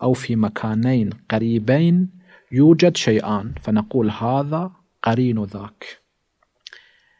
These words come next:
فالشيئان المجتمعان في مكان واحد أو في مكان متقارب هما قرينان. زين، فالاقتران يقتضي الوجود في المكان، فحينما أنت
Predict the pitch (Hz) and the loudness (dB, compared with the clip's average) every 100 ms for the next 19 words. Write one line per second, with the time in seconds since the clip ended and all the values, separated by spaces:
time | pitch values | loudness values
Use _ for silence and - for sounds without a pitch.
0 | _ _ _ - - - 110 110 - 113 | _ _ _ -18 -10 -6 -4 -4 -2 -2
1 | 117 143 131 - 113 113 104 120 110 107 | -2 0 0 0 -2 -2 -4 -2 0 0
2 | 143 127 113 120 104 - 135 131 110 107 | 0 0 0 0 -2 0 0 2 2 0
3 | 104 - 107 - 113 - 107 104 135 139 | -4 -8 -10 -6 -8 -2 -2 -2 -4 -4
4 | 123 113 104 - 110 120 170 - _ _ | -4 -6 -8 -8 -8 -6 -8 -10 _ _
5 | 113 123 147 - 104 107 95 95 92 - | -4 -2 -2 -4 -6 -4 -4 -6 -8 -12
6 | _ _ _ _ _ _ _ _ - 107 | _ _ _ _ _ _ _ _ -10 -6
7 | 104 95 - 113 110 107 110 - 123 120 | -4 -6 -8 -4 -4 -4 -8 -6 -2 0
8 | 156 170 143 147 - - - 156 156 165 | 2 2 2 2 0 -6 -6 -4 -2 -2
9 | 185 117 120 117 117 143 160 - 113 101 | 0 -2 0 0 0 2 2 0 -2 -2
10 | 107 - 110 98 101 - _ _ _ _ | -2 -4 -8 -8 -12 -20 _ _ _ _
11 | _ _ _ _ _ _ - 117 - 123 | _ _ _ _ _ _ -8 -6 0 2
12 | 117 117 117 160 170 - | 4 2 2 2 2 2